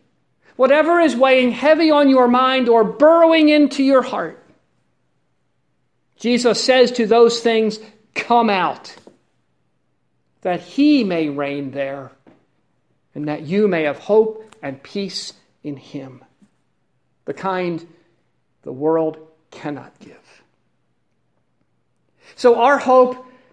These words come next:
is not in our wisdom, in legislation, in social distancing,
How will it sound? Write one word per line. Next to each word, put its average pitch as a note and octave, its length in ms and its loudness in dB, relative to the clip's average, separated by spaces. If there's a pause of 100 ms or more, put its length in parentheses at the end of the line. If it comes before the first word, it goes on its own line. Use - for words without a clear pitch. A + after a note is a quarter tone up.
(160)
is A3+ 200 -2
not A3+ 280 2
in G#3+ 140 4
our F#3+ 340 4
wisdom, F3+ 720 0 (160)
in G3 180 0
legislation, F3+ 1040 -2 (160)
in G#3+ 140 0
social G#3 500 2
distancing, F#3 840 -4